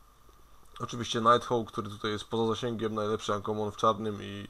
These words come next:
też czołówka generalnie uncommonów. Top, top trzy, myślę, top pięć uncommonów w secie. Mm, Rise from the Grave to myślę, że też tutaj nie ma zbyt wielkiej niespodzianki. I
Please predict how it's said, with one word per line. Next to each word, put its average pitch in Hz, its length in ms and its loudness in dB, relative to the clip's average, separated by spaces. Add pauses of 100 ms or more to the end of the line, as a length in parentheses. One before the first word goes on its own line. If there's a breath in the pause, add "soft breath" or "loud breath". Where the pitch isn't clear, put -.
też - 500 -4
czołówka 110 440 0
generalnie 104 460 0
uncommonów. 101 680 -4 (300)
Top, 117 200 2 (200)
top 117 200 0
trzy, - 280 -4
myślę, 107 460 -2 (380 loud breath)
top 113 160 -2
pięć 113 240 0
uncommonów 107 520 -2
w - 40 -10
secie. 117 400 -2 (920 loud breath)
Mm, 110 640 -6 (160)
Rise 139 140 8
from 127 220 -2
the 120 100 0
Grave 117 460 4
to 107 120 -2
myślę, 107 240 -6
że 101 180 -2
też 107 200 -4
tutaj 107 260 -6
nie 110 120 -2
ma 104 200 0
zbyt 110 360 -8
wielkiej 110 280 -6
niespodzianki. 110 680 -4 (680 loud breath)
I 151 300 -2